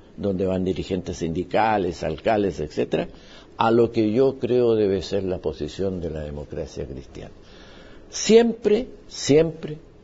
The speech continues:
en la línea de cambio, de ética política, de visión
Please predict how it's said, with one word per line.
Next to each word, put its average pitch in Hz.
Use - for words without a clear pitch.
en 104
la 98
línea 117
de 87
cambio, 175
de 87
ética 143
política, 131
de 110
visión 120